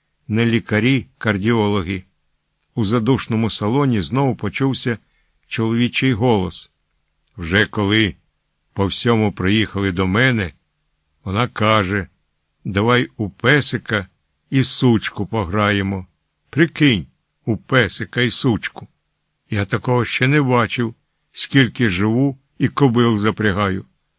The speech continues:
"А я такого ще не чув", прокоментував Данченко, напарник Немировича. "Що там уже було?" поцікавився той. "Хрін його зна. Контора ж".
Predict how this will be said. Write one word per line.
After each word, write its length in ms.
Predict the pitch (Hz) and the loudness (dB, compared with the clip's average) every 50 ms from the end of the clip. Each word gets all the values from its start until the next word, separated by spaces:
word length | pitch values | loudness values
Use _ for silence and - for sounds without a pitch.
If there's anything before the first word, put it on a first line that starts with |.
| _ _ _ _ _ _ - | _ _ _ _ _ _ -4
"А 120 | - 208 | 0 0
я 360 | 202 190 240 247 233 220 185 - - - - - | 2 4 4 4 4 4 2 -2 -6 -14 -20 -12
такого 480 | - - 135 - - 185 - - - 170 | -8 -6 -6 -4 -2 -2 -2 0 0 0
ще 320 | - - - - - 156 | -2 -2 -6 -4 -2 0
не 160 | 135 - 160 131 | 2 2 0 0
чув", 500 | - - - - 107 104 101 92 - _ _ _ _ _ _ _ _ _ _ _ _ _ | -2 -4 0 2 2 2 2 0 -4 _ _ _ _ _ _ _ _ _ _ _ _ _
прокоментував 920 | - 120 123 120 - 131 123 127 127 117 - - 120 120 131 127 117 107 - _ _ _ _ | -4 -4 -4 -2 -2 -2 0 0 0 -2 -2 -2 0 2 2 2 2 0 -4 _ _ _ _
Данченко, 720 | - 117 107 127 120 110 98 92 - 113 101 90 - 117 123 | -6 -2 0 2 2 2 0 -2 -2 -4 -4 -4 -2 -2 0
напарник 760 | 143 156 151 - 135 123 113 98 90 92 95 - - - _ - | 0 0 0 0 2 2 2 2 0 -2 -4 -6 -8 -18 _ -8
Немировича. 840 | - 107 110 117 117 113 110 104 104 98 90 85 - - 87 82 87 _ _ _ _ _ _ _ _ _ _ _ _ _ - | -4 -2 0 0 2 2 2 2 2 0 0 -2 -4 -6 -8 -10 -12 _ _ _ _ _ _ _ _ _ _ _ _ _ -6
"Що 180 | - - 123 | -2 -2 -2
там 200 | 110 - 120 120 | 0 0 -2 -2
уже 200 | 117 104 98 135 | -2 -2 -2 -2
було?" 360 | 127 120 143 135 120 101 85 - _ - | 0 2 2 2 2 0 -2 -6 _ -6
поцікавився 760 | - 113 - - 117 - - 110 104 104 98 - - 110 98 | -6 -6 -4 -4 -6 -4 -2 -2 0 0 -2 -2 -4 -6 -6
той. 300 | - - 98 90 87 - _ _ _ _ | -6 -6 -8 -8 -8 -10 _ _ _ _
"Хрін 640 | _ _ - - - 135 139 202 240 254 247 240 - | _ _ -14 -6 -2 0 2 2 2 0 -2 -6 -6
його 300 | - 117 98 98 101 95 | -4 -2 0 0 0 -2
зна. 380 | 85 85 87 95 95 95 90 - _ _ _ _ _ _ _ _ _ _ _ _ | -2 -2 -4 -4 -4 -4 -6 -10 _ _ _ _ _ _ _ _ _ _ _ _
Контора 800 | - 151 156 156 139 - - - 160 180 190 190 156 127 98 85 | 0 2 2 2 2 0 -2 -2 0 0 2 2 2 0 0 -2
ж". 160 | - - | -4 -10